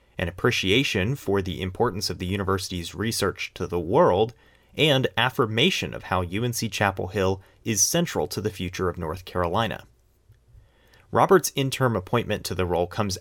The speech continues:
after serving on the U N C System Board of Governors, with his collegiate experience coming at Duke for undergrad and then Georgetown for his law degree. Over the last four years, he's taught a public budgeting course at Duke,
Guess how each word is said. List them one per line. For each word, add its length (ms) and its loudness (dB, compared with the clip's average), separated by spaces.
after 320 2
serving 380 2
on 80 0
the 80 0
U 160 0
N 80 2
C 160 -2
System 540 -4
Board 220 4
of 120 -2
Governors, 540 0
with 140 -2
his 280 0
collegiate 640 -2
experience 640 -4
coming 260 -2
at 160 -2
Duke 280 -2
for 200 -2
undergrad 600 2
and 160 -4
then 200 0
Georgetown 640 -2
for 220 -2
his 240 -4
law 200 2
degree. 380 -4
Over 200 2
the 100 2
last 340 2
four 220 4
years, 460 2
he's 240 -2
taught 320 2
a 80 -2
public 420 0
budgeting 380 4
course 300 -4
at 120 -6
Duke, 300 -4